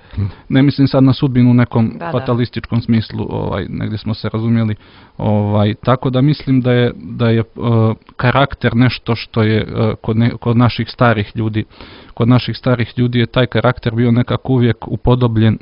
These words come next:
Speaker 2: da kažemo, nekom prirodnom, harmoničnom,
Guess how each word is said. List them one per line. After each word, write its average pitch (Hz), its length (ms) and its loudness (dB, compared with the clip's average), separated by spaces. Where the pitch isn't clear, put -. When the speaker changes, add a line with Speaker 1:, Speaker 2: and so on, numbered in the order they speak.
Speaker 2:
da 113 140 -2
kažemo, 113 460 4
nekom 110 420 2
prirodnom, 123 720 4
harmoničnom, 117 760 2